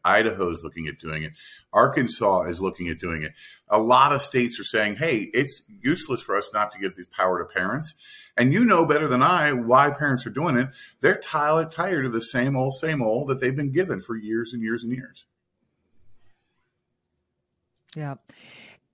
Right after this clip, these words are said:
Speaker 2: One of the, uh, you and I have been in discussions for a long time, uh, that people may or may not know that, uh, you know, I've talked to you on the phone, you and I have emailed, you've sent me some stuff to, materials to look at. And one of the most important things you sent me was a pamphlet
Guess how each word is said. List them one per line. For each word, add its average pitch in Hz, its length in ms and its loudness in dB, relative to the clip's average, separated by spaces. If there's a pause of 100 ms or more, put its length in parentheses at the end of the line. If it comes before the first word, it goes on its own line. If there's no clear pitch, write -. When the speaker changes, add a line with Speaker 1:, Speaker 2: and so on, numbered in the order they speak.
(240)
Speaker 2:
One 240 380 0
of 359 80 2
the, 208 460 0
uh, 208 60 6
you 214 260 4
and 226 100 4
I 202 40 8
have 185 100 6
been 180 140 2
in 165 140 0
discussions 160 500 0
for 156 120 -2
a 151 40 2
long 147 260 2
time, 135 480 -2
uh, 147 120 -2
that 139 200 -4
people 160 300 0
may 156 160 0
or 151 80 0
may 147 100 -2
not 147 220 0
know 147 240 0
that, 143 240 -4
uh, 156 60 -10
you 170 140 -6
know, 156 80 -2
I've 151 140 2
talked 143 240 0
to - 60 -8
you 123 40 -4
on 120 40 -6
the 131 80 -6
phone, 220 400 6
you 170 100 0
and 147 80 -2
I 135 60 -2
have 131 100 -4
emailed, 196 480 4
you've 151 160 -2
sent 185 300 0
me 190 100 0
some 170 220 -4
stuff 175 300 0
to, 143 300 -6
materials 160 500 0
to 165 100 -2
look 151 200 0
at. 127 240 2
And 165 220 -2
one 233 140 2
of 311 80 0
the 277 40 2
most 196 220 0
important 175 380 -2
things 156 180 -4
you 147 80 -2
sent 151 260 -2
me 151 100 -4
was 143 140 -4
a 139 60 -2
pamphlet 165 540 -2